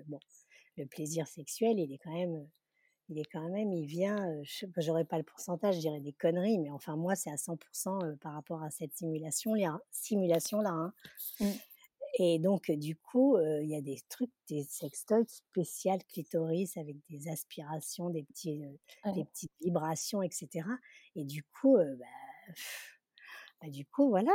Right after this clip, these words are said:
Speaker 1: au moins tu te fais du plaisir. Après, tu vas te regarder
Speaker 2: <laughs> Ouais.
Speaker 1: dans la glace, bonne mine, tu as les joues roses et
Speaker 2: Ouais.
Speaker 1: tout, tu te sens bien, tu as, tu as
Speaker 2: Ouais.
Speaker 1: oublié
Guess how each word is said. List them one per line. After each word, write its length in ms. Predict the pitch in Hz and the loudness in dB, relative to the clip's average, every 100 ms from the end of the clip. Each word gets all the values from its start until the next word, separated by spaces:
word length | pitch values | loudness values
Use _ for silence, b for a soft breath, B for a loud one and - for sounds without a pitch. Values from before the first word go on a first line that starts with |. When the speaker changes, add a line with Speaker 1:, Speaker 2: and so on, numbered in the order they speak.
| 403 | 8
Speaker 1:
au 60 | 202 | 6
moins 160 | 175 | 4
tu 120 | - - | -2 -4
te 40 | |
fais 80 | 156 | -6
du 120 | 143 | -4
plaisir. 280 | - 247 392 262 | 2 4 4 2
Après, 180 | - 170 | 2 0
tu 100 | - | 0
vas 80 | 151 | -6
te 80 | - | 2
regarder 320 | - 151 151 | 2 2 0
Speaker 2:
<laughs> 60 | |
Ouais. 0 | |
Speaker 1:
dans 80 | 156 | -2
la 140 | 143 135 | -4 -4
glace, 320 | 156 277 359 _ 135 | -2 -2 -4 _ -4
bonne 220 | 151 151 | -2 0
mine, 680 | 170 190 240 339 349 190 160 B B | 2 8 10 10 8 6 2 B B
tu 60 | 180 | 4
as 40 | |
les 120 | 160 156 | 6 4
joues 240 | 143 147 | 4 2
roses 520 | - 175 240 330 254 | 4 8 10 10 6
et 80 | 160 | 2
Speaker 2:
Ouais. 40 | - | 2
Speaker 1:
tout, 160 | 285 349 | 4 4
tu 140 | - | 2
te 60 | - | -20
sens 240 | - 165 | -10 -6
bien, 300 | 147 160 240 302 B B | 0 2 2 0 B B
tu 60 | 175 | 0
as, 80 | 170 - | 2 2
tu 60 | |
as 40 | 165 | 0
Speaker 2:
Ouais. 20 | |
Speaker 1:
oublié 440 | 165 170 170 180 | 2 2 4 2